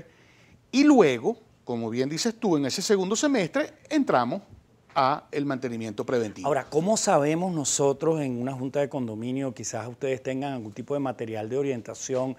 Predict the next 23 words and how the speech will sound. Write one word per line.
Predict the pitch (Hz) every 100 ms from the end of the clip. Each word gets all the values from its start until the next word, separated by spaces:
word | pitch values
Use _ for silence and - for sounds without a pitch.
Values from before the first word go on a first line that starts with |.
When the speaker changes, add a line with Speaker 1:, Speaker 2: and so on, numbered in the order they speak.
| - - - -
Speaker 2:
Jesús | 117 - 117
Eduardo, | 113 123 127 143 - - -
cada | 147 156 165
cuánto | 170 170 165 170
tiempo | - 160 160 143 170 165
es | 151 147 -
el | 165 170
mantenimiento, | 151 135 127 123 120 135 147 143 147
la | 139
visita | 123 120 - 165 170 139 170 151 - - -
al | 123 120
ascensor | 117 123 117 - 135 135 143 143
o | 131 131
el | 120
cerco | - 139 123 - 143
eléctrico | 131 131 - 139 123 156 139 - -
o | 131 135 135
hacerle | 131 139 127 139
un |
recorrido | 139 143 131 127 127 135
a |
las | 135 - -
cámaras | 151 131 131 127 127 131